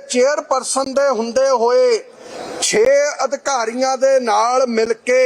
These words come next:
ਇਸ ਸਾਰਾ ਤੰਤਰ ਬੰਤਰ ਬੁਣ ਕੇ ਇੱਕ ਕਰੋੜ ਅੱਸੀ ਲੱਖ ਸਤਾਸੀ ਹਜ਼ਾਰ ਪੰਜ ਸੌ ਇਕਾਨਵੇਂ ਰੁਪਏ ਦਾ ਘਪਲਾ ਹੋ ਗਿਆ।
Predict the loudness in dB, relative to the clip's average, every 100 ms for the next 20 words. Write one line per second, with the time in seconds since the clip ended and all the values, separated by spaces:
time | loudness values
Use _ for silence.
0 | 2 -2 -12 -20 -16 -14 -14 -6 0 2
1 | 2 0 -4 -2 0 0 0 -2 -4 -6
2 | -2 -2 0 -2 -2 -2 0 -2 -2 -2
3 | 0 0 -4 -12 -20 -20 -8 -2 -2 -2
4 | -4 -4 -2 -2 2 2 2 0 -4 -6
5 | -6 -4 0 -2 -2 -4 -6 -2 -2 -2
6 | -4 0 0 0 -2 -4 -2 2 2 0
7 | -4 -20 -20 -18 -6 -4 0 0 0 0
8 | 0 0 0 0 -2 0 0 0 0 -2
9 | -4